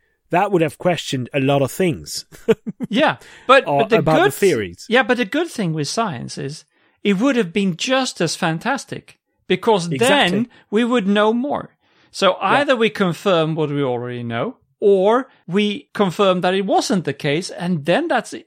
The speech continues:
Speaker 2: in some cases, it's even more exciting, because then you say,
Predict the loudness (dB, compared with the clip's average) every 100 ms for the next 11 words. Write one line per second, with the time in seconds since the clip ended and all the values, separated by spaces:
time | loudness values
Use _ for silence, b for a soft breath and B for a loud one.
0 | _ _ _ -2 0 2 0 0 -4 -4
1 | -6 -6 -6 -4 -2 0 2 0 -2 -4
2 | -6 -6 -6 -6 -16 -14 -6 -6 -2 -4
3 | -2 -6